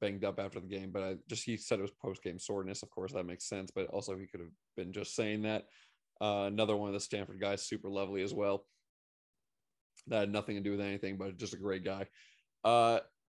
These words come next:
I wanna see us flourish. I wanna see us attack more. But if we're gonna address the problems of the last game, maybe throw in Marcos Lopez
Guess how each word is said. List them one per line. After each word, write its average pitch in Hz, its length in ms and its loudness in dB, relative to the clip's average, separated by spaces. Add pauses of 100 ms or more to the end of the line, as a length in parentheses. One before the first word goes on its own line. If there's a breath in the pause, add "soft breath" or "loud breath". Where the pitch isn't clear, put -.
(260)
I - 100 -10
wanna 170 220 2
see 165 180 2
us 147 140 0
flourish. 123 260 0
I 110 40 -2
wanna 123 160 0
see 139 140 -4
us 117 100 -2
attack - 500 -2
more. 95 260 -6 (400 soft breath)
But 147 300 4
if 120 120 -4
we're 123 120 0
gonna 151 480 0 (1700)
address - 520 -4
the 123 100 -2
problems 127 340 2
of 107 80 -2
the 98 40 0
last 95 280 0
game, 151 160 -2
maybe 147 200 -2
throw 170 240 -2
in 156 120 -4
Marcos 156 440 -6
Lopez 156 400 0